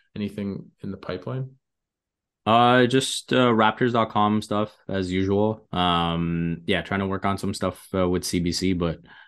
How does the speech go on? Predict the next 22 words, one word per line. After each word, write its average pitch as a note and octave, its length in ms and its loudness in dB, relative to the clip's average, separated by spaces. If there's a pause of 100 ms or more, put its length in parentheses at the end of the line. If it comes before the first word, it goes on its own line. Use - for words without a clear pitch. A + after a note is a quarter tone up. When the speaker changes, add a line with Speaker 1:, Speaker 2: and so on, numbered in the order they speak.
(120)
Speaker 2:
you E2 60 -6
know, D#2 280 -6
it's, - 380 -10
it's - 120 -10
a E2+ 40 -2
long F2 480 2
way E2+ 160 0
down E2+ 200 -2
the E2+ 80 -4
road E2 240 -6
to, D#2+ 400 -6
like, E2+ 260 -10 (120)
get D#2+ 180 -6
to, D#2 420 -6 (460)
uh, D#2+ 240 -2
even D#2+ 640 -6 (280)
a F2+ 100 -4
starting E2 380 -2
point. F#2 280 -4
Uh, - 540 -10
Speaker 1:
Mm-hmm. E2 240 -4
Speaker 2:
forget, E2 280 -8